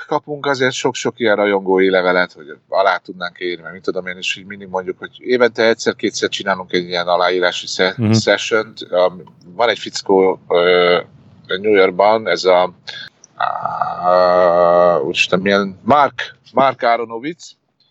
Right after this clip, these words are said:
Speaker 2: Mhm.
Speaker 1: egy, ö, New Yorki fickó, aki mindig így, ö,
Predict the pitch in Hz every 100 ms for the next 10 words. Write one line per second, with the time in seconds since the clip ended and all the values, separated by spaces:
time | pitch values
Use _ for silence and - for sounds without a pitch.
0 | _ - 104 120 139 92 95 107 104 107
1 | 110 107 - - 120 113 117 - 131 -
2 | 135 117 127 127 113 95 104 101 95 101
3 | 101